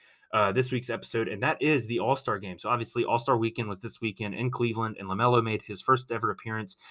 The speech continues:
in the All-Star Game. He was named injury replacement, uh, for Kevin Durant. So last night in the All-Star Game, he goes for eighteen points, three rebounds, three assists. He went seven of eleven from the field,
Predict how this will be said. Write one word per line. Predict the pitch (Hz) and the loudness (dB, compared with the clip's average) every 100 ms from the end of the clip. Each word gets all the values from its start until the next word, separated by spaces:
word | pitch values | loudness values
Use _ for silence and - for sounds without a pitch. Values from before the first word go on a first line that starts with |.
| - _ - | -20 _ 2
in | 170 | 8
the | 180 | 10
All-Star | 135 143 139 131 | 10 8 8 4
Game. | 127 127 120 | 6 2 4
He | 120 | 2
was | 110 | 0
named | 117 113 107 | -2 -6 -6
injury | 113 117 117 123 | -4 0 4 4
replacement, | 98 - 131 131 131 127 - _ _ _ | 2 2 2 2 -2 -4 -8 _ _ _
uh, | 92 85 | -6 -4
for | - 123 | 2 2
Kevin | 123 117 | 2 -2
Durant. | 104 98 101 - | -2 -4 -6 -8
So | - | -8
last | 95 135 185 - | -2 0 0 -2
night | 143 120 - | -2 -2 -2
in | 113 | -2
the | 110 | 2
All-Star | 117 117 110 | 2 2 -2
Game, | 98 95 | -2 -4
he | 95 | -2
goes | 104 | -4
for | - - | -4 -4
eighteen | 143 - 139 | -4 -2 -6
points, | 123 - 113 107 - - _ _ | -6 -6 -6 -6 -8 -10 _ _
three | - 156 | 0 2
rebounds, | 160 139 135 120 - | 2 4 4 4 0
three | 123 131 | -2 0
assists. | 127 113 110 - - | 0 0 0 -2 -8
He | 101 | -8
went | 95 95 | -8 -2
seven | 123 127 | 0 2
of | 127 | 0
eleven | 110 107 98 95 | 0 -2 -4 -10
from | 98 | -12
the | 95 | -10
field, | 95 113 107 | -4 0 0